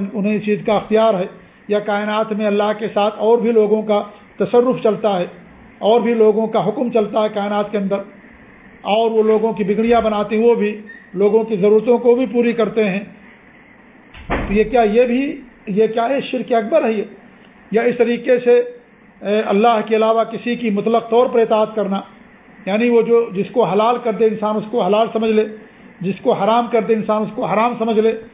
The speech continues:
اور یہ کہے کہ جو کہیں گے وہی ہم مانیں گے، یعنی گویا کہ حلال و حرام کا حق ہم نے ان کو دے دیا،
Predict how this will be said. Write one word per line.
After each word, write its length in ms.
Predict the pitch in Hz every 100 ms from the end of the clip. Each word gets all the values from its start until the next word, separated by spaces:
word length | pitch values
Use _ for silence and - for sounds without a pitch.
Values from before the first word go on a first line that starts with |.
| - - -
اور 160 | - 214
یہ 120 | 226
کہے 220 | 226 220
کہ 200 | 233 226
جو 120 | 214
کہیں 320 | 220 220 226 226
گے 60 |
وہی 180 | 220 240
ہم 140 | 220
مانیں 340 | 226 220 226 214
گے، 100 | 202 - - - - -
یعنی 260 | 190 233
گویا 220 | 202 220
کہ 180 | 233 247
حلال 240 | 170 202 226
و 60 |
حرام 340 | 170 185 220 233
کا 160 | - 269
حق 120 | 262
ہم 100 | 233
نے 60 | 254
ان 100 | 247
کو 120 | 240
دے 140 | 240
دیا، 200 | 214 220